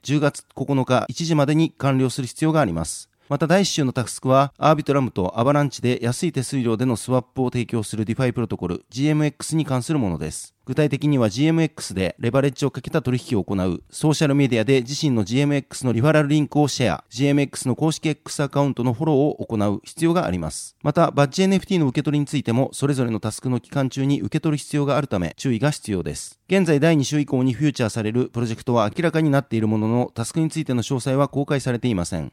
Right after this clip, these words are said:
アービトラムの開発を主導するオフチェーンラボは、九月一日、同チェーン用のプログラミング実行環境、スタイラスをテストネットで公開しています。なお、スタイラスはウェブアッセンブリにコンパイル可能な一般的なプログラミング言語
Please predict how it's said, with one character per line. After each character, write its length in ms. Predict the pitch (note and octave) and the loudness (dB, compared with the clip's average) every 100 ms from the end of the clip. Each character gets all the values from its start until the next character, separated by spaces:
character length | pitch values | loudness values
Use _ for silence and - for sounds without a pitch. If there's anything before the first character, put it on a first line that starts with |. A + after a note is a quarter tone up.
| - | -2
ア 120 | D#3 | 0
ー 40 | |
ビ 100 | D3+ | 2
ト 80 | C#3+ | 2
ラ 100 | B2+ | 0
ム 60 | A#2 | 0
の 100 | G#2+ | 0
開 160 | C3 | -2
発 240 | B2 B2 C3+ | -2 -2 -2
を 120 | C3+ | -2
主 140 | - | -2
導 160 | B2 A#2+ | -2 -2
す 100 | B2 | 0
る 100 | A2+ | -2
オ 40 | |
フ 100 | G#2 | -2
チ 100 | - | -2
ェ 60 | C#3+ | 0
ー 20 | |
ン 40 | C3+ | 0
ラ 80 | |
ボ 100 | A#2 | 2
は、 120 | A#2+ B2+ | 2 2
九 140 | C3+ | 0
月 240 | C3 - | -4 -4
一 80 | G#2 | -6
日、 320 | G2 - E2+ - | -6 -6 -8 0
同 180 | D3 C#3 | 0 2
チ 100 | C#3+ | 2
ェ 40 | |
ー 80 | B2+ | 2
ン 20 | |
用 140 | B2+ B2 | 2 2
の 100 | A#2 | 0
プ 120 | A#2 | 0
ロ 100 | C#3+ | 2
グ 100 | D3 | 2
ラ 80 | C#3 | 2
ミ 100 | B2+ | 2
ン 60 | |
グ 100 | A#2+ | 0
実 180 | A2 - | -2 -6
行 140 | - C#3+ | -4 -2
環 220 | B2+ G2+ | 0 0
境、 300 | F#2+ E2+ - | 0 -2 -4
ス 160 | - - | -10 -2
タ 120 | E3 | 0
イ 40 | |
ラ 100 | A#2+ | 0
ス 240 | G2 F2 E2+ | -2 -6 -6
を 180 | C3 C3 | -2 -2
テ 100 | - | -2
ス 100 | A2 | -4
ト 40 | C#3 | -2
ネ 100 | C3+ | 0
ッ 20 | |
ト 120 | D3 | 0
で 80 | E3 | -2
公 160 | C3+ | -2
開 140 | B2 D3 | -2 -2
し 60 | |
て 80 | - | -2
い 60 | F2 | -4
ま 120 | D2 | -4
す。 220 | - - - | -8 -14 -2
な 120 | F3+ | 4
お、 60 | E3 | 4
ス 60 | - | 4
タ 120 | F3+ | 4
イ 40 | |
ラ 100 | D#3+ | 4
ス 120 | - | 2
は 240 | C#3 C3+ - - | 4 4 2 0
ウ 80 | B2+ | 2
ェ 60 | |
ブ 100 | D3+ | 4
ア 40 | D#3 | 2
ッ 40 | |
セ 160 | - E3 | 2 0
ン 80 | |
ブ 80 | B2+ | 0
リ 60 | A#2 | 0
に 100 | B2+ | 0
コ 140 | C3+ | 0
ン 60 | C3+ | 0
パ 140 | C#3+ | 2
イ 40 | A#2 | 0
ル 60 | |
可 100 | A2 | 0
能 160 | G#2+ G#2+ | 0 0
な 160 | A#2+ - | 0 -2
一 140 | A#2 | -6
般 220 | - D#3 | 0 0
的 180 | D3 C#3 | 2 0
な 140 | D3+ - | 0 0
プ 160 | - | 0
ロ 80 | C#3+ | 0
グ 120 | C#3 | 2
ラ 80 | C#3 | 2
ミ 120 | C3+ | 2
ン 100 | C3+ | 0
グ 60 | B2+ | 0
言 220 | B2 A2 | 0 0
語 220 | F#2+ - | -2 -4